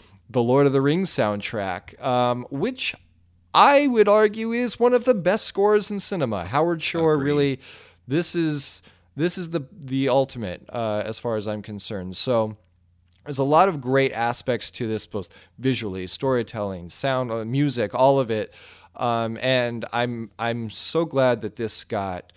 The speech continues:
Speaker 1: recognized for all that as well, because, you know, we love the Marvel films, but most of the time they are, uh, you know, kinda locked in pretty solidly in, like, visual effects awards and things like that. This,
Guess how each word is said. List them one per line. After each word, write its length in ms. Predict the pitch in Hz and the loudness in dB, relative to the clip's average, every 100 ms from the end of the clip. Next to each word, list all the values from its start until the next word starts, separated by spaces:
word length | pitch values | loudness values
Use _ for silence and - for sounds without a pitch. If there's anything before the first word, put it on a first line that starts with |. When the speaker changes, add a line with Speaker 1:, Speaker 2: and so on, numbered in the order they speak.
| _ _ | _ _
Speaker 1:
recognized 1000 | 101 107 113 117 87 90 76 57 87 - | -8 -4 -4 -6 -10 -12 -12 -12 -16 -16
for 160 | - 120 | -4 0
all 100 | 107 | 0
that 160 | 98 90 | -2 -6
as 180 | 87 | -6
well, 220 | 120 120 95 | -2 -2 -2
because, 240 | 113 165 | -6 -6
you 80 | 214 | -4
know, 60 | |
we 140 | 214 277 | 0 2
love 220 | 220 135 | 2 2
the 80 | 123 | -2
Marvel 420 | 107 135 139 110 | 0 2 0 -4
films, 520 | - 98 78 80 101 | -8 -10 -10 -10 -12
but 260 | - 120 123 | -4 -2 -2
most 160 | 139 | -4
of 40 | 135 | -4
the 140 | 143 | -6
time 360 | 135 120 113 113 | -4 -4 -4 -4
they 160 | 110 107 | -2 0
are, 300 | 107 104 101 - - - _ - | 0 -2 -4 -14 -20 -20 _ -8
uh, 260 | 110 101 98 | -6 -6 -8
you 120 | 113 | -10
know, 80 | 98 | -12
kinda 220 | 90 110 | -10 -10
locked 420 | 92 110 110 - 120 | -4 0 0 0 -6
in 160 | 104 | -6
pretty 180 | 101 92 | -6 -10
solidly 640 | - 107 98 95 101 104 | -6 -4 -4 -6 -8 -8
in, 140 | 107 135 | -8 -8
like, 160 | 190 | -8
visual 340 | 285 214 143 107 | -6 -6 -4 -6
effects 320 | - 87 - | -6 -8 -10
awards 340 | 98 90 85 | -10 -10 -10
and 100 | 107 | -12
things 220 | 107 113 | -10 -10
like 160 | 98 92 | -10 -8
that. 220 | 113 - - - - | -8 -8 -12 -20 -20
This, 640 | 120 120 180 185 - - | -10 -4 -2 -2 -6 -8